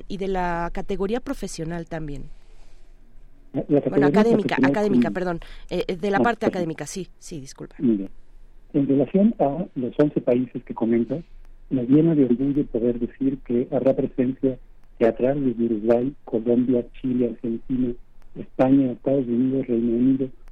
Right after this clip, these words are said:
Speaker 2: Jordania, Brasil y Canadá. Una mezcla realmente heterogénea, pero potente de, de cómo se vive el teatro en dichos países y,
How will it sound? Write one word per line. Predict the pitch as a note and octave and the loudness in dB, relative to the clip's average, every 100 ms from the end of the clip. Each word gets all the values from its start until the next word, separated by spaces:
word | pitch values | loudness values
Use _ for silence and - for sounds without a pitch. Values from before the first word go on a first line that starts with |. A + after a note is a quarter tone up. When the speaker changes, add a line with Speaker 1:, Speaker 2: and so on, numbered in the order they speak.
| - - | -18 -2
Speaker 2:
Jordania, | A#2+ A#2+ C3+ C#3+ C#3+ C#3 - - - | 0 4 4 6 2 0 -10 -14 -6
Brasil | C3 A#2+ A#2 D#3+ E3 - | 0 0 0 -6 -8 -6
y | F3+ | -2
Canadá. | C3 A#2 A2+ A2 - - - - - | 2 2 2 -2 -8 -20 -20 -20 -6
Una | C#3+ D#3 | -2 2
mezcla | D#3+ D#3 - D#3 | 4 2 2 2
realmente | C3+ B2+ C3 C3+ C3 | 4 4 2 2 -2
heterogénea, | B2+ A2+ - C3+ C#3+ D#3+ - - - | -2 -4 -2 2 2 0 -6 -18 -6
pero | C3 B2+ | 0 0
potente | B2+ B2+ D#3 D#3+ - D#3 | 0 0 0 0 -2 -2
de, | B2+ B2+ - | 0 -2 -4
de | A#2+ A2+ A2 A2 - - | -2 -2 -2 -8 -18 -8
cómo | - C#3+ D3 | 0 0 2
se | A#2+ | 0
vive | D3 G#3 F#3 | 2 2 0
el | D#3+ | 0
teatro | D3 C#3+ - | 2 0 2
en | C#3 C3+ | 2 2
dichos | B2+ C3+ B2 - | -2 -6 -8 -6
países | B2 C3 - D#3 - - - - - | -4 -4 -6 -10 -12 -20 -20 -18 -6
y, | D3+ F#3 | -2 -2